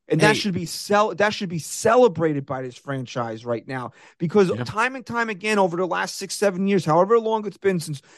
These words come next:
Speaker 1: Brian Cashman really took control of this team, they haven't done the right thing. They've done things that have, that have either, that have gaslit us to think that they're doing the right thing, but they're not really doing the right thing, or they just,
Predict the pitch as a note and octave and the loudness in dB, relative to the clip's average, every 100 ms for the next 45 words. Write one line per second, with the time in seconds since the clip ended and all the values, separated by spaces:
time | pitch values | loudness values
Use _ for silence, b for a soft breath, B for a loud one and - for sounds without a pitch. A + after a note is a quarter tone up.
0 | b - G3 G#3 G#3 F#3 F3 D#3 D3 E3 | b -2 0 0 -2 -2 0 0 2 6
1 | A3 A3+ - G#3+ F#3+ - F#3+ G3 F#3 D#3+ | 4 2 0 0 -2 0 2 4 4 2
2 | - G3 D#3 b b G#3 A3+ G#3+ A#3+ C4 | -2 -4 -4 b b 4 4 4 -2 0
3 | B3+ E3 G#3+ G3 F3+ E3 F3 E3 E3+ C#3+ | 0 2 2 2 0 2 2 0 -6 -8
4 | b b - A#3 F#3 D#3 A3+ B3+ - A#3 | b b -2 0 0 0 2 2 0 -8
5 | F3 F#3+ E3 D3 - - G3+ F#3+ F#3+ F#3+ | -2 -2 -2 -8 -8 0 4 2 0 -4
6 | E3 - F3 D3+ C3+ - G3+ G#3 G#3+ G#3 | -4 -4 -2 -2 -2 -4 -2 -2 -4 0
7 | A3 G#3 G3+ G3 - D#3+ F#3 G3+ F3 D3+ | 2 4 2 0 -6 -6 -6 -6 -2 -2
8 | B2+ F#3+ A3+ G#3 G3+ G3 G3+ D3+ C3 C3+ | 0 2 2 2 0 0 -2 -6 -8 -4
9 | G3 A3 A3 G#3+ F3+ G#3 G3+ G3+ G3 F#3+ | -2 0 0 -2 -2 -6 -6 -2 -2 0
10 | G3+ G3 b b b E3 F3+ F#3 D#3 A#3+ | -4 -4 b b b 2 4 4 4 4
11 | A#3+ | 4